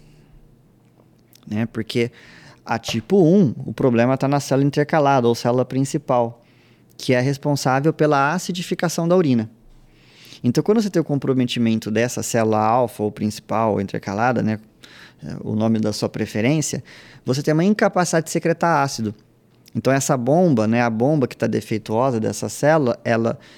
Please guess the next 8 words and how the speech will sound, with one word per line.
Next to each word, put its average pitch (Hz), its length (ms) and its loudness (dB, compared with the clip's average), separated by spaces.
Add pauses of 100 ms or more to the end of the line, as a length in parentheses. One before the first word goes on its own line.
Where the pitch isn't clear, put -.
(120)
secreta 131 580 -2
H 190 160 2
mais 160 480 0
e 139 120 4
reabsorve 143 540 0
potássio. 127 640 -4 (140)
Ela 117 220 2
disfuncional, 131 1080 -2